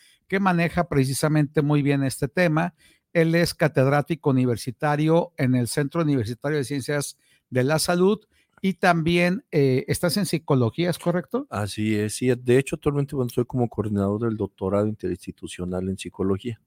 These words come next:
Speaker 1: Ah, ah, lo que decía, también coordina un posgrado,
Speaker 2: Ujú.
Speaker 1: pero bueno, este, el doctor Israel,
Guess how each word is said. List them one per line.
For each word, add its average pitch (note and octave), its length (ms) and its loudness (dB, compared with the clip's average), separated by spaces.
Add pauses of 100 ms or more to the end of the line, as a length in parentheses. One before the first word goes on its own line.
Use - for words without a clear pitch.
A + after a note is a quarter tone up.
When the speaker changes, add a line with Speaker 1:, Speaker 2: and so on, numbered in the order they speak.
(100)
Speaker 1:
Ah, B2 240 -2
ah, D3 120 0
lo C#3+ 120 4
que E3+ 120 6
decía, D3+ 280 8
también C#3+ 380 8
coordina D#3+ 340 10
un E3 60 8
posgrado, C#3+ 600 6 (220)
Speaker 2:
Ujú. G2 100 -10
Speaker 1:
pero B2+ 220 6
bueno, C#3+ 380 6
este, C3 1080 4
el C3+ 380 4
doctor F3+ 460 2
Israel, F3 600 4